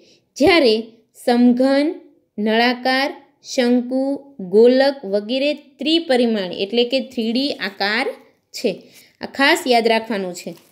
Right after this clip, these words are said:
હવે આટલું કરો એમાં કીધું છે. આપણે ફક્ત આકાર, આકારના પ્રકાર અને આકારનું નામ એને જોડવાના છે.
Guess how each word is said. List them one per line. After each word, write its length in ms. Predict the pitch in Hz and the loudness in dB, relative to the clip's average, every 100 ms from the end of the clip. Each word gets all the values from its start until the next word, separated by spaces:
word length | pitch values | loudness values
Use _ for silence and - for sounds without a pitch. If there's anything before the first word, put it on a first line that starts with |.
| _ _ _ _ _ _ _ _ _ _ _ _ _ _ _ _ _ _ _ _ _ _ _ _ _ _ _ _ _ _ _ _ _ _ _ _ _ | _ _ _ _ _ _ _ _ _ _ _ _ _ _ _ _ _ _ _ _ _ _ _ _ _ _ _ _ _ _ _ _ _ _ _ _ _
હવે 200 | 220 277 339 | 2 4 4
આટલું 500 | - 233 285 392 392 | 2 -4 0 0 2
કરો 140 | 311 | 2
એમાં 200 | 277 247 | 2 0
કીધું 280 | 220 240 220 | -4 -6 -6
છે. 120 | - | -6
આપણે 260 | 254 262 339 | -6 -4 -6
ફક્ત 320 | 339 339 - 349 415 - _ _ _ _ _ _ _ _ | -4 -6 -6 -8 -8 -14 _ _ _ _ _ _ _ _
આકાર, 400 | 214 240 302 311 392 - - | -4 0 2 2 0 -8 -16
આકારના 360 | 202 226 226 | -4 -2 -2
પ્રકાર 480 | 220 254 254 302 311 320 | -2 -4 0 0 0 -2
અને 160 | 226 233 | -6 -6
આકારનું 580 | 208 220 262 277 339 523 - - | -6 -2 -2 0 -2 -4 -10 -6
નામ 280 | 233 247 170 - _ _ _ | -2 -2 -6 -14 _ _ _
એને 180 | 240 330 359 | -2 -2 -4
જોડવાના 640 | - 208 247 285 269 214 175 | -4 0 2 4 2 0 -4
છે. 220 | 165 196 | -6 -12